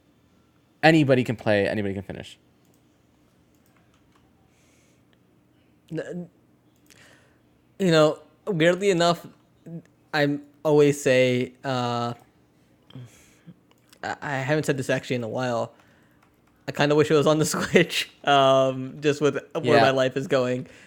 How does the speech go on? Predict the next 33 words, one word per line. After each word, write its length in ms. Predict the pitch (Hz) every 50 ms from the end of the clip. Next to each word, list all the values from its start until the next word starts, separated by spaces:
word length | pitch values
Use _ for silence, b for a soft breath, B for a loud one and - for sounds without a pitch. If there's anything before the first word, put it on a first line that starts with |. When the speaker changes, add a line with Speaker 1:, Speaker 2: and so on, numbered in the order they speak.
| B B -
Speaker 2:
Uh, 240 | 147 143 131 131 131
but 500 | 127 143 135 131 127 123 - - - _ _ _ _ -
no, 240 | 160 143 143 139 139
I, 220 | 135 127 147 143 139 - - _ - - - - - - _ _ _ _ _ _ _ _ -
I'll 140 | 139 151 147
find 220 | - 135 131 127
time 280 | 139 131 123 127 123 123
on 120 | 127 123
the 120 | 120 123 127
Xbox. 440 | - - - 127 123 120 - - 135
I, 120 | 123 120 123 - _ _ -
I 80 | 143 139 143 135 131 - - _ _ - 151
might 320 | 135 131 135 131 - -
pick, 160 | - 127 127
just 180 | 123 135 - -
pick 140 | - 127 -
this 180 | 123 120 -
up, 260 | 120 117 113 - _ _ b b b b b b b b _ _
um, 580 | - 127 120 117 120 120 117 113 113 113 120 131 _ _ _ _ -
but 100 | 135 131
I 40 |
want 260 | 131 131 131 131 131 127
to 60 | 127
finish 380 | - 131 127 123 123 - - - _ _
Skyward 460 | - - - 127 123 120 113 110 120
Sword, 300 | - - 98 - - - - _ _ _
um, 600 | - - 117 107 104 98 92 78 60 50 - 139 - _ _ _ _ _
before 400 | - 135 - 123 120 110 98 87
I 220 | 80 76 78 - - - - - - -
pick 160 | - 143 -
up 80 | 127 -
anything 320 | 101 92 - - - -
else. 340 | 55 55 - - - -